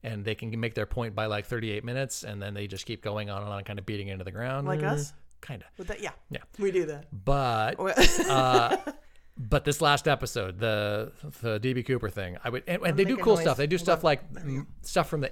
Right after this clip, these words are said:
Speaker 1: eighteen hundreds and
Speaker 2: Oh, that's
Speaker 1: uh,
Speaker 2: cool.
Speaker 1: and yeah, exactly. It's, it, it is really cool. And Ed Gein, you know, like, r-, weird fucked up shit, but also, but they don't get too far into the super gory, the super disturbing,
Speaker 2: Yeah.
Speaker 1: like the, this. Uh,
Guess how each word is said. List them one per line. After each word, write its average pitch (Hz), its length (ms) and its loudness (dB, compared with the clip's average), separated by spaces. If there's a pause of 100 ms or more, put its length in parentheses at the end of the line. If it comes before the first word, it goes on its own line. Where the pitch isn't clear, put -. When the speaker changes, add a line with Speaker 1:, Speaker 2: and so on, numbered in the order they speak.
Speaker 1:
eighteen 127 280 -2
hundreds 117 580 -2
and 104 400 -4
Speaker 2:
Oh, 349 100 4
that's 359 300 2
Speaker 1:
uh, - 20 -8
Speaker 2:
cool. 156 240 2
Speaker 1:
and 131 160 -2
yeah, 131 240 4
exactly. 151 380 0
It's, 175 120 -4
it, 196 280 0
it 185 160 2
is 175 120 4
really 151 200 4
cool. 143 140 0
And 143 280 -6 (160)
Ed 135 220 -4
Gein, 135 420 -2
you 135 80 -2
know, 120 140 0
like, 113 200 -4
r-, 135 60 -6 (320)
weird 180 320 4
fucked 190 240 2
up 185 120 4
shit, 180 300 2
but 175 100 2
also, 123 520 2 (580)
but 139 160 -4
they 170 80 4
don't 196 160 4
get 185 200 0
too 180 200 2
far 160 280 4
into 139 160 0
the 123 100 0
super 139 300 -2
gory, 123 340 2
the 113 60 0
super 120 280 -2
disturbing, 110 540 -4
Speaker 2:
Yeah. 113 60 -4
Speaker 1:
like 107 220 -2
the, 101 100 -2
this. 113 280 -2
Uh, 127 260 -6